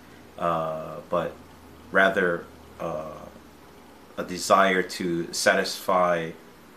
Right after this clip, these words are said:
um, God and what He desires. Um,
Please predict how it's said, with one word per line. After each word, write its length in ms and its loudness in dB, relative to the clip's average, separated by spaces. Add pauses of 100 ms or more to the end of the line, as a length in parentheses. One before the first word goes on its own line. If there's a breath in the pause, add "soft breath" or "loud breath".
(340)
um, 300 -8 (100)
God 320 6
and 160 -4
what 160 -4
He 220 -4
desires. 720 -8 (560)
Um, 580 -14